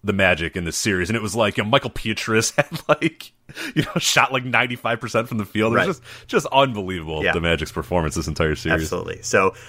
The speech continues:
Speaker 2: um, yeah, so, so Cleveland, of course, a-, as we, um, this is not the game where, uh, LeBron, of course, since they lost, it was not the, the game where he had the, uh, famous, uh, uh,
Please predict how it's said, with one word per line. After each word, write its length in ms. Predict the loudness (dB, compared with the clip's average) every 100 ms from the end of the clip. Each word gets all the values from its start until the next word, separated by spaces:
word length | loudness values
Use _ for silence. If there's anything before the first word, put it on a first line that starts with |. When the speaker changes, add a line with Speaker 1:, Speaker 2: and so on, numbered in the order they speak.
| -20 -20 2
Speaker 2:
um, 680 | 6 8 8 4 -2 -8 -10 0
yeah, 140 | 0
so, 360 | 4 4 4 0
so 140 | -4
Cleveland, 460 | 2 4 4 4 2
of 320 | 0 -4 2
course, 320 | 2 2 -6 -2
a-, 240 | 0 4
as 240 | 4 4
we, 300 | -2 -2 4
um, 600 | 4 6 6 4 -2 -8 -12
this 240 | -2 0 0
is 100 | 4
not 200 | 4 4
the 80 | 2
game 360 | 2 0 0
where, 400 | 6 8 10 8
uh, 140 | 6 2
LeBron, 400 | 2 4 6 4
of 100 | 2
course, 180 | -4 -4
since 160 | -8
they 60 | 2
lost, 220 | 4 4
it 60 | 0
was 100 | 4
not 220 | 4 4
the, 100 | -2
the 280 | -2 -4 0
game 240 | 0 0
where 120 | -2
he 80 | -2
had 360 | 4 4 4 0
the, 220 | -2 0
uh, 140 | 0 -2
famous, 540 | 2 2 4 -2 -2
uh, 360 | 2 4 4 2 -6 -18 -20 -6
uh, 140 | 0